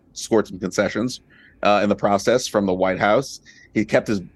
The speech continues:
party together on these defense authorization amendments on social issues like abortion rights, transgender rights. You know, there's a maxim in politics. The party that stays together is usually the party that's winning. Now, we'll, we'll find out if that actually is the case in twenty twenty-four, but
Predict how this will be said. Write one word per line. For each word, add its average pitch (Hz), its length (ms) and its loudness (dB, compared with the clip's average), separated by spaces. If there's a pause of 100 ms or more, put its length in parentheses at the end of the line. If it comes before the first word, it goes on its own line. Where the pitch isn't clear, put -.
party 120 220 2
together 101 380 2
on 98 80 0
these 95 180 -4
defense 104 340 -2
authorization 98 800 2
amendments 104 640 0
on 95 140 -2
social 104 400 2
issues 107 400 0
like 90 140 -4
abortion 101 360 0
rights, 98 320 2
transgender 98 500 0
rights. 98 480 2
You 143 260 0
know, 123 260 2
there's 107 180 2
a 104 140 -2
maxim 127 460 0
in 104 80 -2
politics. 101 680 -2 (440)
The - 80 2
party 127 260 4
that 107 120 2
stays 110 220 0
together 98 380 2
is 92 100 -6
usually 101 260 -2
the 107 80 -2
party 104 280 2
that's 95 180 -4
winning. 104 320 0
Now, 92 240 -6 (160)
we'll, 113 280 2 (140)
we'll 151 120 4
find 156 240 4
out 139 180 4
if 107 80 0
that 117 140 4
actually 113 300 0
is 104 100 0
the 98 80 -4
case 113 300 0
in 98 80 -6
twenty 98 260 -2
twenty-four, 95 760 0 (360)
but 101 260 4